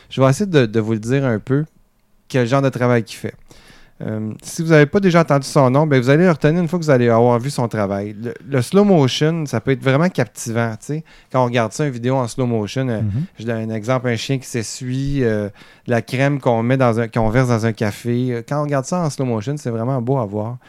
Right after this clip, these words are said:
Speaker 1: Mais dans sa série, Stainless, comme je le disais, lui, ça écrase totalement les autres dans ce qu'il fait. Euh, lui, c'est du super slow motion qu'il fait à très haute vitesse, OK, de, de,
Speaker 2: Ok.
Speaker 1: qui,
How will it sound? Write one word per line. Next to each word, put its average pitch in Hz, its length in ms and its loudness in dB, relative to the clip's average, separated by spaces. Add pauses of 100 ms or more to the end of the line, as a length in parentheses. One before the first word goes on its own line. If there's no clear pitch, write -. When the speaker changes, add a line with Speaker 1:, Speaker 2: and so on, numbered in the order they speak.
(1000)
Speaker 1:
Mais 127 300 0 (180)
dans 156 240 4
sa 180 140 2
série, 135 520 0
Stainless, 123 540 2
comme 127 140 2
je 113 120 2
le 110 80 2
disais, 117 400 0
lui, 160 280 0
ça 135 180 4
écrase 147 420 2
totalement 151 600 2 (100)
les 127 320 0
autres 131 440 4
dans 123 200 -2
ce 110 100 -8
qu'il - 160 -18
fait. 107 180 -6 (460)
Euh, 113 280 -2
lui, 170 480 0 (320)
c'est 123 220 -4
du 120 120 -8
super 175 540 -2
slow 156 180 2
motion 127 520 0
qu'il - 160 -16
fait 123 260 -4 (300)
à 110 160 -2
très 156 400 -2
haute 151 360 0 (280)
vitesse, 113 600 -6
OK, 92 120 -14 (120)
de, 117 140 -4
de, 104 160 -4
Speaker 2:
Ok. 180 160 -8
Speaker 1:
qui, - 140 -20